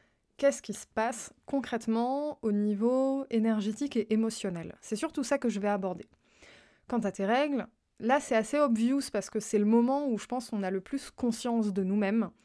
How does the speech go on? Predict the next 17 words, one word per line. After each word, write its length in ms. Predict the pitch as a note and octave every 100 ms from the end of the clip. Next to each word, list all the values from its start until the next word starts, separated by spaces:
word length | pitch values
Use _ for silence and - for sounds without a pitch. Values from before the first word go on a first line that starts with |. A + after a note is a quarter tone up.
| _ _ - _ _
C'est 140 | - A3
un 100 | G3+
moment 420 | G#3+ A3+ C4 C#4
où 260 | A#3 B3 A#3+
tu 180 | -
vas 140 | G#3 G3
être, 340 | G#3 A#3 -
euh, 140 | G#3 F#3 - - _ -
plus 300 | A3+ A#3 A3+
enclin 380 | G#3+ A3+ A#3+
à 140 | B3 F#3+
l'isolement, 680 | G3 G#3 B3 B3+ C#4 D4 - _ _ _ -
à 160 | F3
lâcher 380 | F3 G#3 - B3+
prise, 560 | A#3+ - A3 A3 A3 A3+ - _ _
à 140 | F#3+
l'intuition, 1000 | F#3+ A3 A#3 - B3 - B3+ B3+ C#4 C#4